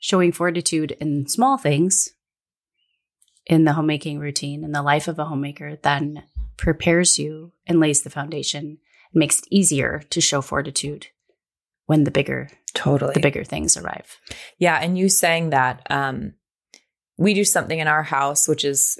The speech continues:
Speaker 2: called catechism, which is, um,
Speaker 1: Mm-hmm.
Speaker 2: question and answers, theological question and answers that we, we train our children to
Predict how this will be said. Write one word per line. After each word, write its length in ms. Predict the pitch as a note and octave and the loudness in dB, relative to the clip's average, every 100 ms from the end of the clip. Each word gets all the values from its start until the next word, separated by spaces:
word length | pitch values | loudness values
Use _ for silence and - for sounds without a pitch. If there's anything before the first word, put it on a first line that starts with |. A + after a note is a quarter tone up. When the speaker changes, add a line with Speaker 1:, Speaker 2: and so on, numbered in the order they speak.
| - | -4
Speaker 2:
called 280 | - C3+ | 0 0
catechism, 680 | - D#3 C#3 D3 C3+ - D3+ - | 0 -4 -2 -2 -4 -4 -8 -4
which 200 | D3+ D3 | 0 2
is, 340 | D3 C#3 - - | 2 2 0 0
um, 60 | D3 | 0
Speaker 1:
Mm-hmm. 440 | C#3 C3 D#3+ F3 A3+ - | 2 0 -2 -8 -12 -10
Speaker 2:
question 360 | - F#3 F#3 G3 | 0 0 2 2
and 140 | F3+ | 2
answers, 800 | D3+ C#3+ C#3 D3+ C#3+ C#3 - - - _ _ _ - | 2 0 0 2 2 2 2 2 -2 _ _ _ -4
theological 580 | E3+ E3+ D3+ D3 D3 C#3+ | 2 4 4 2 -2 -2
question 320 | - C3 D3 | 2 2 2
and 100 | C3+ | 0
answers 440 | B2 A#2+ B2+ B2 | 0 2 0 0
that 120 | - - | 0 -2
we, 140 | B2 - - | -4 -8 -2
we 100 | C3 | 0
train 240 | B2 B2 A2+ | 2 2 2
our 100 | G2+ | 2
children 420 | A#2+ G#2+ A2+ A#2+ | 2 0 -2 -4
to 240 | C3+ A2 | -2 -2